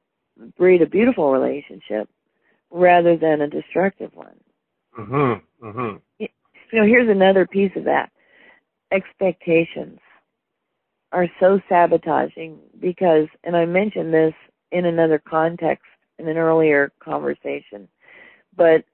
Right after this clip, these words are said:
Speaker 1: it's one of the most destructive things that particularly women do in relationships,
Speaker 2: Mm.
Speaker 1: and that is not speak expectations. We secretly hope, we secretly expect, we secretly want,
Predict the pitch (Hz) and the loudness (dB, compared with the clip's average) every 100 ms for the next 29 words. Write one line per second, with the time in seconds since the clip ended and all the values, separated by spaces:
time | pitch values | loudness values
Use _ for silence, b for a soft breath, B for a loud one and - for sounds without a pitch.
0 | _ _ - 180 - 196 196 185 180 170 | _ _ -6 -6 0 2 2 2 2 0
1 | 170 156 - 170 175 170 170 165 165 160 | 0 -10 -4 -2 -2 -6 -8 -4 -4 -6
2 | - 156 - 180 277 - 156 143 160 156 | -4 -4 -4 -8 -8 -2 -2 2 0 -2
3 | 151 143 147 139 131 127 147 - - - | -6 -4 -4 -6 -8 -6 -8 -12 -20 -18
4 | 82 - _ _ b b b 127 117 175 | -16 -16 _ _ b b b -4 0 2
5 | 180 202 202 165 160 156 - _ - 180 | 4 4 6 6 4 0 -10 _ -8 -2
6 | 175 175 _ - - 185 160 175 - - | 0 0 _ -20 -10 -2 -2 -4 -16 -8
7 | 156 _ - 147 - 202 240 - 78 78 | -8 _ -8 -8 -6 -6 -6 -6 -14 _
8 | _ _ _ _ _ - _ - 175 180 | _ _ _ _ _ -20 _ -4 -2 -2
9 | - 208 208 - - 175 180 175 170 135 | -2 -4 -2 -4 -2 0 0 0 2 2
10 | - _ _ _ _ _ _ _ - 196 | -2 _ _ _ _ _ _ _ -2 -2
11 | - 220 220 - 117 185 165 - - - | -2 -4 -2 0 2 4 4 2 -10 -6
12 | 151 131 165 _ _ _ _ _ _ _ | -2 0 -2 _ _ _ _ _ _ _
13 | - 196 - 202 214 190 185 127 170 156 | -4 -4 -2 -2 -2 0 0 2 2 2
14 | 156 165 139 113 - | 2 2 2 -2 -4